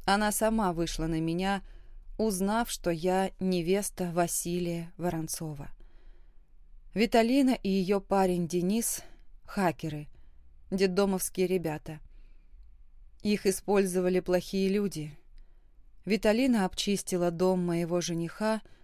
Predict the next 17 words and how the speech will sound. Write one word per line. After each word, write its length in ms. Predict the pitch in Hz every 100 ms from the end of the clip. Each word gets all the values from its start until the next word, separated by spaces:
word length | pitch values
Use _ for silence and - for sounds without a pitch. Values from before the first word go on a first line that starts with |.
| - - - - - -
поэтому 500 | 196 233 247 226 220
тогда 460 | 190 180 180 190
у 40 | 185
нас 420 | 185 180 - - -
разладились 760 | 202 190 202 196 160 151 156
отношения 640 | 156 175 165 - 165 156 160
с 120 | -
Васей. 480 | 175 156 - 113 - - - - - - - - - -
Он 160 | 202 196
посчитал 520 | 202 - 190 202 185
меня 280 | 180 180 185
воровкой, 680 | 180 202 208 - 165 156 - - - - - - - - -
а 120 | 202
я 260 | 202 208 214
не 120 | 208
смогла 560 | 196 196 196 190 208 175
сказать, 680 | - 170 160 185 196 -